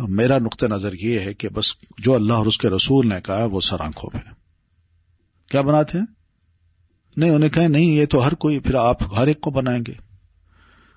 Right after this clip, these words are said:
آپ دیکھیں نا، ہمارے ہاں جو تفریق ہے، غصے ہیں، وہ کیسے ختم ہوں گے؟ وہ اسی طرح ہی تو ہوں گے۔ آپ مثلاً ہمارے ہاں آپ سنی اور شیعہ جو ہیں، وہ ایک دوسرے سے کیوں آپس میں لگتے ہیں؟ اس لیے کہ وہ شیعہ ہے، سنی اس سے ضد کرتا ہے،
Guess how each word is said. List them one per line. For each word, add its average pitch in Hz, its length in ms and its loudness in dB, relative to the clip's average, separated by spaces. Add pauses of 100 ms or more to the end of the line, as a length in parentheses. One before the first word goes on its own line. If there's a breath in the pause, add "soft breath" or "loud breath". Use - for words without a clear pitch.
(180 soft breath)
آپ 107 240 0
دیکھیں 135 260 2
نا، 147 160 4
ہمارے 120 300 2
ہاں 120 180 2
جو 110 120 0
تفریق 120 520 -4
ہے، 85 200 -6 (260)
غصے 123 320 0
ہیں، 92 240 -4
وہ 139 100 -4
کیسے 151 320 0
ختم 127 320 -2
ہوں 80 140 -10
گے؟ 92 40 -8
وہ 120 140 -2
اسی 127 140 -2
طرح 139 140 -6
ہی 143 80 -4
تو 123 100 -8
ہوں 143 200 -6
گے۔ - 40 -12 (1400)
آپ 117 260 0 (400)
مثلاً 117 300 0
ہمارے 110 360 2
ہاں 104 180 2
آپ 101 140 -2
سنی 110 360 2
اور 104 100 0
شیعہ 107 340 0
جو 98 160 -4
ہیں، 82 140 -8
وہ 120 140 -2
ایک 107 120 0
دوسرے 127 240 0
سے 120 140 -4
کیوں 170 320 0
آپس 104 380 -4
میں 95 120 -6
لگتے 95 260 -10
ہیں؟ 82 100 -8
اس 127 200 -6
لیے 160 100 -2
کہ 143 100 -4
وہ 139 80 0
شیعہ 143 420 -2
ہے، 127 60 -12 (200)
سنی 117 280 0
اس 101 160 -2
سے 101 60 -2
ضد 101 200 -6
کرتا 107 380 -10
ہے، 110 40 -14